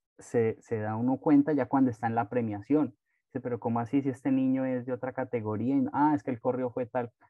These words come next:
en otra". No, pues claro, entonces esa es como la primera recomendación que yo hago, que se debe primero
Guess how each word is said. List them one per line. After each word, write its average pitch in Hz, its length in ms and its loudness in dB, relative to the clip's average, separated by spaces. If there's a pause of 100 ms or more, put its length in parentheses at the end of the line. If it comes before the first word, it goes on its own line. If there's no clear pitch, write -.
(260)
en 120 160 -2
otra". 131 380 -2 (340)
No, 123 180 -4
pues 107 200 -8
claro, 107 220 -4
entonces 110 460 -4 (840)
esa 147 440 2
es 120 140 -2
como 147 360 4
la 120 240 0
primera 117 340 -2
recomendación 123 760 -4
que 127 140 -6
yo 123 160 2
hago, 139 320 2 (460)
que 120 160 0
se 117 100 2
debe 113 600 2
primero 120 580 0